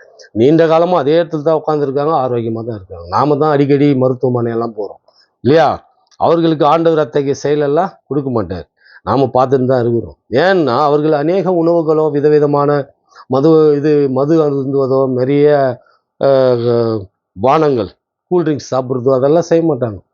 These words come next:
அதனால அவர்களுக்கு அந்த வசதி வாய்ப்புகள் இல்லாதனால, சாதாரண உணவு, அதிலே கட்டுப்பாடான உணவு, ஒரு வேளை கிடைக்கும், கிடைக்காது, ஒரு நாள் கிடைக்கும், கிடைக்காது.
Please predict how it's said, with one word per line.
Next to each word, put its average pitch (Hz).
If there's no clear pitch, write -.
அதனால 208
அவர்களுக்கு 196
அந்த 180
வசதி 180
வாய்ப்புகள் 180
இல்லாதனால, 147
சாதாரண 196
உணவு, 233
அதிலே 214
கட்டுப்பாடான 190
உணவு, 156
ஒரு 147
வேளை 170
கிடைக்கும், 160
கிடைக்காது, 139
ஒரு 135
நாள் 139
கிடைக்கும், 127
கிடைக்காது. 104